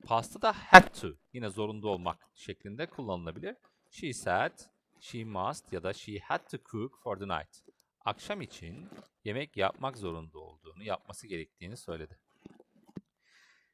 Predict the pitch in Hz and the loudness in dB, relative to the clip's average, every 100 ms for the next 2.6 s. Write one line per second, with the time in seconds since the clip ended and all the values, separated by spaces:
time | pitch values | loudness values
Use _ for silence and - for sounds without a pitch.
0 | _ _ _ - - _ - - _ - | _ _ _ -20 -20 _ -20 -20 _ -20
1 | - - - - 262 - 190 120 92 78 | -20 -20 -18 -6 -4 -2 -2 0 0 0
2 | - 87 87 - 302 | -4 -6 -4 -6 -8